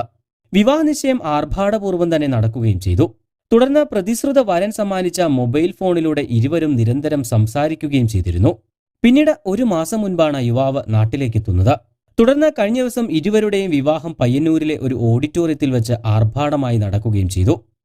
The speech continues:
അതുവരെ യാതൊരു പ്രശ്നവും ഉണ്ടായിരുന്നില്ല. എന്നാൽ വിവാഹം കഴിഞ്ഞ കുറച്ച് സമയത്തിന് ശേഷമാണ് ട്വിസ്റ്റ് സംഭവിക്കുന്നത്. വിവാഹശേഷം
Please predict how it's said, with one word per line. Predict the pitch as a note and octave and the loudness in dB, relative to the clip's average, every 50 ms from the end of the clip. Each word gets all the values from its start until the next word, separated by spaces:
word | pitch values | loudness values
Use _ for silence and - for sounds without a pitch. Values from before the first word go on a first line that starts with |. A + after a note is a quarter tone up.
| _ _ - | _ _ 0
അതുവരെ | G3 G#3+ C#4+ D#4 E4 D#4+ D4+ | 0 2 2 0 0 0 0
യാതൊരു | C4 G#3 F3+ F#3 G3+ B3 B3 B3 | 0 -2 -2 -2 -2 -2 -4 -4
പ്രശ്നവും | G#3 F#3+ D#3+ - - - F#3 E3+ C#3 | -2 -4 -4 -4 -2 -2 0 0 2
ഉണ്ടായിരുന്നില്ല. | A#2+ A2+ G2+ G#2 F#2+ F#2 F#2 F#2+ B2 D#3+ - - _ _ _ _ - G3 | 0 0 0 0 -2 -2 0 2 0 0 0 -4 _ _ _ _ -2 0
എന്നാൽ | G#3 B3+ C#4 C#4+ C#4 | 2 2 2 2 0
വിവാഹം | A3 A3+ G3+ A3+ B3+ C#4+ D#4 D#4+ D#4 | -2 -2 0 0 0 0 0 0 0
കഴിഞ്ഞ | D4+ D4 C#4 C4 C4+ | 0 0 0 -2 -4
കുറച്ച് | C4 - E3+ E3 E3 E3+ B3 | -4 -2 -2 -2 -2 -2 -4
സമയത്തിന് | A#3 - G3 F#3 F#3+ F#3 F3 F#3+ F#3+ | -2 -2 -2 -2 -2 -2 -2 -4 -4
ശേഷമാണ് | F3+ - D3+ C#3 C3+ - E3 D#3+ D#3 D3 C#3+ C3+ B2 - | -2 -2 -2 -2 -2 -2 -2 -2 0 0 -2 -4 -4 -2
ട്വിസ്റ്റ് | - A#2+ A2 - - F3+ | -2 -2 -2 -4 -6 -8
സംഭവിക്കുന്നത്. | F3 - B2+ G#2+ G#2 G2 F#2 F#2 - F#2 F#2+ G2+ C3 C#3+ - _ _ _ _ _ _ _ - | -4 0 0 0 2 0 -2 -2 0 0 2 2 2 0 0 _ _ _ _ _ _ _ 0
വിവാഹശേഷം | G3 G#3 A#3+ C4+ D#4+ E4+ D#4 D#4 D4+ C#4 - C4+ | 2 2 4 2 2 0 -2 -2 -2 -2 0 0